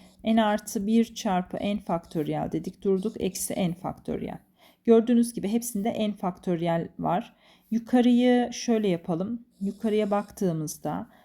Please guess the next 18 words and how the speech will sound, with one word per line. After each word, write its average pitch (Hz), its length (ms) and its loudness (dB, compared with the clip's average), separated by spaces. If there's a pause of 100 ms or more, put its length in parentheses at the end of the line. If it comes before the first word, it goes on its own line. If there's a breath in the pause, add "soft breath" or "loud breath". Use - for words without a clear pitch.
(140 soft breath)
n 214 200 2
artı 214 340 0
bir 220 180 2
ve 226 260 0
n - 20 -4
faktöriyeller 196 760 0
ortak 190 440 -2
olduğu 185 220 0
için 208 280 -4
direkt 185 320 -4
n 202 160 0
artı 185 340 -2
bir 196 80 -2
çarpı 170 420 -6
n 208 160 -2
faktöriyel 185 640 -2
parantezine 180 680 -2
alıyorum. 147 420 -4